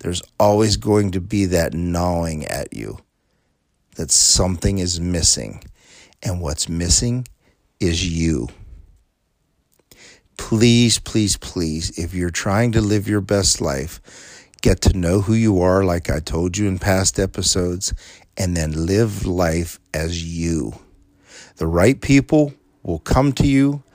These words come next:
The wrong people will go away from you. That's exactly what has to happen if you're going to live your best life. So be yourself. It's the only way to get to that next level.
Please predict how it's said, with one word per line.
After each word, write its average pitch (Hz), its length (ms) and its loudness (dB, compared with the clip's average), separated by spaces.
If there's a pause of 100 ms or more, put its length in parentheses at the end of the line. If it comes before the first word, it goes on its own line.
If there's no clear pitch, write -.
(440)
The 85 100 -6
wrong 104 320 2
people 120 680 0
will 104 280 0
go 101 380 0
away 95 460 -2
from 85 320 -6
you. 58 260 -10 (360)
That's 87 240 -2
exactly 87 640 0
what 123 160 2
has 123 300 4
to 127 80 2
happen 104 440 2
if 82 140 -8
you're 85 80 -2
going 80 260 -6
to 78 100 -4
live 78 260 -6
your 80 120 -4
best 82 340 -4
life. 50 300 -6 (440)
So 104 260 6
be 101 260 0
yourself. 101 760 2 (420)
It's - 240 0
the - 160 -6 (180)
only 113 340 4
way 73 320 -2 (340)
to - 120 0
get 80 300 -4
to 87 140 -4
that 78 200 -4
next 78 360 -4
level. 64 360 -8